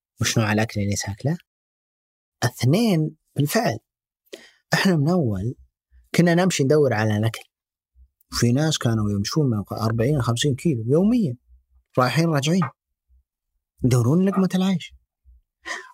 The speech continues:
أول الرواتب ما كان الرواتب يعطونك قروش، يعطونك أكلك باليوم،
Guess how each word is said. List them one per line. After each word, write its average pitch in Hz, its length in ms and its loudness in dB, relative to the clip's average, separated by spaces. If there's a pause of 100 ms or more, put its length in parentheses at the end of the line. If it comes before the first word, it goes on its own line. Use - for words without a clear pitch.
أول 196 440 4
الرواتب 131 760 0 (1160)
ما 214 160 0
كان 208 320 0
الرواتب 135 460 -2
يعطونك 123 380 0
قروش، 117 500 -4 (380)
يعطونك 170 320 0
أكلك 165 400 -4
باليوم، 113 300 0